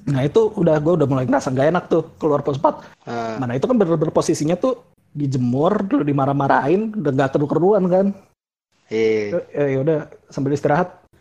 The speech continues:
Speaker 1: gua kayaknya nggak bisa lanjut nih, gua kayaknya nggak bisa lanjut nih. Ya udah, gua akhirnya di, teman-teman gua lanjut ke pos lima, gua ditahan dulu di situ sambil nunggu ada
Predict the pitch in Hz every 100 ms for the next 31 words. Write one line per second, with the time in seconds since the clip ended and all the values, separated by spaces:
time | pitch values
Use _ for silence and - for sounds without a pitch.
0 | - 123 143 156 135 151 127 127 131 131
1 | 170 147 139 135 147 131 123 127 143 156
2 | - _ _ _ _ _ _ 123 143 220
3 | 190 220 151 214 143 135 135 151 _ 151
4 | 139 139 139 139 135 131 147 - - 131
5 | 190 180 175 143 139 143 135 - 139 156
6 | 180 160 175 170 151 139 139 135 131 139
7 | 139 135 135